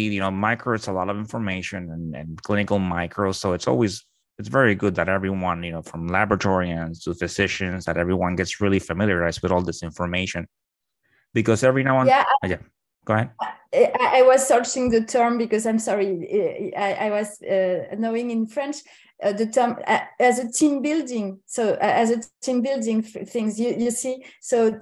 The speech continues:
Speaker 2: with the technicians in the hospital and our other colleagues, we, we can do some team building, uh, and also continuous for, uh, training. That's it. <laughs> Sorry.
Speaker 1: No, no, no worries. Uh, definitely, I,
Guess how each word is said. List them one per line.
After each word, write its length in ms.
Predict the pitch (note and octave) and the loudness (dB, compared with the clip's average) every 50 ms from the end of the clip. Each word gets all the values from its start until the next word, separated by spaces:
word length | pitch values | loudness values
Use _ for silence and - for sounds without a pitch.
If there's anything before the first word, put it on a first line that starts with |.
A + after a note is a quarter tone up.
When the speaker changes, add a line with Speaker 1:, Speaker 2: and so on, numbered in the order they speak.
| - - | -10 -10
Speaker 2:
with 320 | - F3+ G#3+ A3+ A#3+ A3+ | -6 -4 -2 0 0 0
the 100 | A#3 A3+ | 0 0
technicians 600 | A3+ A3 A3+ A3 B3 C4 B3+ - B3+ B3 A#3+ A3+ | 0 0 -2 -2 -4 -4 -4 -4 -4 -4 -4 -2
in 120 | A#3 A3+ | 0 0
the 80 | A3 A3 | 0 0
hospital 420 | A3+ A3+ - - A3+ A3+ A#3 A#3 | -2 -4 -6 -10 -8 -4 -2 -2
and 140 | A3+ G#3 G#3+ | -2 -2 -2
our 300 | - - G3+ G3+ F#3+ - F#3+ | -2 -2 -2 -2 -2 0 -2
other 320 | G3+ G#3 G3+ A3+ A3 A3 | -2 -2 -2 -2 -4 -4
colleagues, 480 | A3 - A#3+ A3+ A3+ A#3 A#3+ A#3 A3+ A3 | -4 -4 -2 -2 -2 -2 -4 -6 -6 -6
we, 200 | A3 G#3 - G#3+ | -6 -4 -2 -2
we 100 | G#3+ A3 | -2 0
can 240 | G#3+ - A3 G#3 A3 | 0 0 -2 0 -2
do 120 | A3 A#3 | -2 -4
some 420 | A#3 - A#3+ G#3+ G3+ G3 F#3+ F#3+ F#3+ | -4 -4 -4 -4 -4 -4 -6 -8 -6
team 240 | - A#3 A3+ A3+ | -2 0 2 2
building, 520 | A3 A#3+ B3 A3+ G#3+ A3+ A#3+ B3 B3 B3 A3+ | 2 2 0 -2 -2 -2 0 0 0 0 0
uh, 420 | G#3 G3 F#3+ F#3 F#3 F3 F3 F3 F3 - _ - _ _ G3 | 0 0 0 -2 -2 -4 -6 -8 -10 -12 _ -20 _ _ -8
and 140 | G3 G3+ | -6 -2
also 380 | - G3+ G3+ F#3+ - - A3 G#3 | 0 0 0 0 0 -2 -4 -4
continuous 680 | G#3+ - - A#3 A3+ A3+ A3+ - A3+ A3 G#3 G#3+ A3 - | -4 -4 0 2 4 4 4 4 2 0 0 0 -4 -6
for, 280 | - A3+ G3+ - - - | -4 -4 -4 -2 -2 -2
uh, 100 | E3+ E3 | -2 -2
training. 600 | E3 - - G#3+ G3 F#3 F#3 F3 E3 E3 E3 E3 _ _ _ _ _ _ _ _ - | -4 -6 -4 -2 -2 -2 -2 -4 -4 -6 -8 -10 _ _ _ _ _ _ _ _ -6
That's 220 | G3 F#3+ F#3+ - | -6 -6 -4 -4
it. 180 | F#3+ F3 - - - - F#3 F3+ | -6 -6 -8 -10 -12 -12 -10 -10
<laughs> 180 | F3 E3+ E3 - | -10 -12 -18 -16
Sorry. 360 | - - A3 F#3+ F3 E3+ E3 - - - - - _ _ - - - | -10 -6 -4 -2 -2 -2 -4 -6 -10 -20 -20 -20 _ _ -10 -4 0
Speaker 1:
No, 160 | C3 C#3 C3+ | 0 2 2
no, 300 | A2+ F2+ D#2+ E2+ E2+ F2+ | 2 2 0 0 -2 -4
no 200 | - G#2+ G#2+ - | -4 -4 -2 -2
worries. 280 | F#2 F2 F#2+ G#2 A2+ - - | -2 -2 -2 -4 -6 -6 -4
Uh, 200 | F2 F#2+ G2 G2 | 0 0 2 2
definitely, 440 | G2 G#2+ B2+ B2+ - A#2+ G#2+ G#2 G#2 | 2 2 0 2 2 2 2 2 2
I, 180 | F2 G#2+ A2 | 2 0 -2